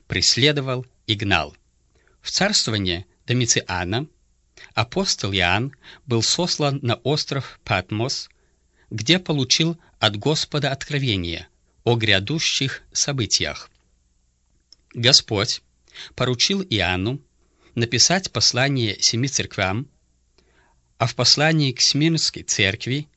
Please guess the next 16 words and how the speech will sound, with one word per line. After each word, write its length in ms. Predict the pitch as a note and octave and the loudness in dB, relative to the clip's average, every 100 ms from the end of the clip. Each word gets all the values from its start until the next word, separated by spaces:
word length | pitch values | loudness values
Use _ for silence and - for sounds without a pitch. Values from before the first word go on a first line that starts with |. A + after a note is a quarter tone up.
| _ | _
написать: 680 | B2 A#2 B2+ - D2+ - - _ _ _ _ _ _ _ | -4 -2 2 2 2 0 -10 _ _ _ _ _ _ _
"Не 160 | B2 C3 | 0 2
бойся 560 | C3+ F3 - - E2+ - - | 2 0 0 0 -2 -6 -6
ничего, 580 | A#2 C3 - C#3 F#2 D2+ _ _ _ _ _ _ _ _ - | -2 -2 -2 -4 -4 -6 _ _ _ _ _ _ _ _ -12
что 240 | - - A2 | -6 0 2
тебе 440 | - A2 A2+ A2+ | 2 4 4 4
надобно 640 | A#2+ A#2 A#2 A#2 B2 A#2+ A#2 | 4 4 4 2 0 -2 -2
будет 420 | A2+ A2 G#2+ A#2+ - | -6 -4 -2 -2 -4
претерпеть. 720 | A#2+ - - - D#2 - - _ _ _ _ _ - - - | -6 -4 -2 0 0 -2 -8 _ _ _ _ _ -20 -20 -6
Вот 180 | B2 F3 | 0 0
дьявол 540 | D#3 A#2 F#2+ G#2 C3 - - - - | 4 6 6 4 -2 -6 -18 -20 -12
будет 440 | A2+ C#3+ D3 D3 - | -2 0 0 -2 -2
ввергать 720 | A#2 A#2 A2 B2 C3+ - - _ _ _ _ _ _ _ _ - | 0 0 4 4 4 -2 -8 _ _ _ _ _ _ _ _ 2
из 220 | C3 C3 | 4 6
среды 400 | - A#2+ G2+ B2+ | 4 2 2 2
вас 480 | A2 A2+ A#2+ - - | 4 4 4 2 0